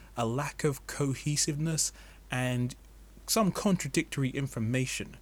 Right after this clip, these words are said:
And it also doesn't help that because of the T V show stuff now, prior to the M C U's, like, debut in the world of television, Kevin Feige said it wasn't required viewing,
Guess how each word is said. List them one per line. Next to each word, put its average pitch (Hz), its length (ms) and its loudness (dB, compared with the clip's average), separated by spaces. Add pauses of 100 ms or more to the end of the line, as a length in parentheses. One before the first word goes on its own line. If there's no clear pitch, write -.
(300)
And 131 140 4
it 131 80 0
also 160 220 2
doesn't 160 220 2
help 135 260 0
that 123 240 0
because 185 320 -2
of 175 60 0
the 147 60 -2
T 131 200 -2
V 117 120 0
show 107 280 0
stuff - 360 -4
now, 95 380 -8 (540)
prior 180 420 6
to 123 720 4
the 110 340 0
M 113 180 -2
C 113 200 0
U's, 104 520 2
like, 101 360 -6
debut 110 420 0
in 101 160 0
the 101 120 -4 (100)
world 107 240 2
of 104 80 -6
television, 98 560 -4 (560)
Kevin 120 200 0
Feige 120 320 0
said 127 200 0
it 101 80 -2
wasn't 113 240 -2
required 113 380 -2
viewing, 117 380 -2